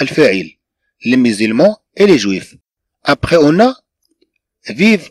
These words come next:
en bon voisinage. Vivent en bon voisinage. يعني أنهم يعيشون في تجاور جيد. On va encadrer le reste de la phrase.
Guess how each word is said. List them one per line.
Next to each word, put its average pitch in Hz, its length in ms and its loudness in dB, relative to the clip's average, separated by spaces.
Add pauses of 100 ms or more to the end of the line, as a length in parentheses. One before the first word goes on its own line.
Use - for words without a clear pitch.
en 139 160 -2
bon 190 160 4
voisinage. 110 800 -4 (160)
Vivent 165 480 0 (100)
en 120 140 -2
bon 165 160 2
voisinage. 104 680 -4 (360)
يعني 131 220 -2
أنهم 131 180 2
يعيشون 113 540 -2
في 185 300 -4
تجاور 139 440 2
جيد. 110 340 -4 (420)
On 123 160 -6
va 110 200 -6
encadrer 160 800 -2
le 113 140 -2
reste 151 220 -2
de 127 80 0
la 110 100 2
phrase. - 280 -10